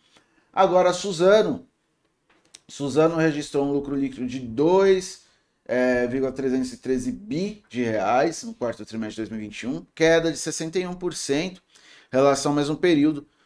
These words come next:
do ano anterior, número quarenta e sete vírgula trinta e dois por cento acima das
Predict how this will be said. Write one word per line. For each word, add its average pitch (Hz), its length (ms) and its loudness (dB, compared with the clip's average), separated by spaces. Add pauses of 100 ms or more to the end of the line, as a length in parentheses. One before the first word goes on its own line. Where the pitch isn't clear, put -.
(140)
do 135 100 0
ano 147 140 4
anterior, 156 720 4
número 135 240 2
quarenta 143 320 0
e 156 80 -2
sete 139 320 0
vírgula 139 260 -2
trinta 147 280 -6
e 165 40 -2
dois 147 240 -4
por 170 200 -12
cento 156 440 -8 (460)
acima 165 540 0
das 156 500 2